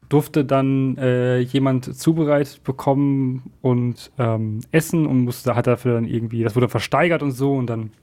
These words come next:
kam irgendwie hunderttausend Euro, also hunderttausend Euro oder was raus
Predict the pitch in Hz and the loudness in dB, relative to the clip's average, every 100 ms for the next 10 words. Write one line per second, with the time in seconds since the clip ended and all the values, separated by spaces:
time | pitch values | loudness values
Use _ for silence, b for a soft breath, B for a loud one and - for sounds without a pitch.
0 | _ _ _ _ _ - 139 127 120 120 | _ _ _ _ _ -2 0 0 -2 -4
1 | 143 135 131 120 117 127 143 143 127 120 | 0 0 2 0 0 0 0 0 -2 -4
2 | - 127 208 139 151 135 135 127 131 160 | -10 -14 -4 0 2 2 2 2 0 0
3 | 170 160 147 143 147 147 | 2 2 0 0 0 0